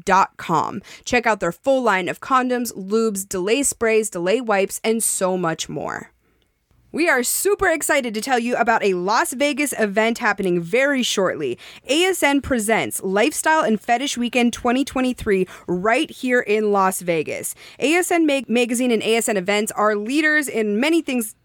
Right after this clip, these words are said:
that the lifestyle has to offer, and they're bringing you a very kinky, fun event that includes penthouse playrooms, sexy meet and greets, great food and drink, and all at a premier resort hotel. We're gonna be there, and we would love to meet you and have some fun with you there if you are going as well.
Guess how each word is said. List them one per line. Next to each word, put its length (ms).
that 160
the 60
lifestyle 400
has 180
to 160
offer, 440
and 260
they're 140
bringing 340
you 180
a 120
very 400
kinky, 580
fun 360
event 420
that 120
includes 360
penthouse 500
playrooms, 640
sexy 460
meet 200
and 80
greets, 400
great 380
food 240
and 100
drink, 380
and 320
all 240
at 100
a 60
premier 420
resort 360
hotel. 480
We're 280
gonna 180
be 160
there, 260
and 120
we 80
would 140
love 340
to 120
meet 360
you 140
and 120
have 160
some 160
fun 160
with 140
you 100
there 300
if 200
you 120
are 100
going 260
as 140
well. 340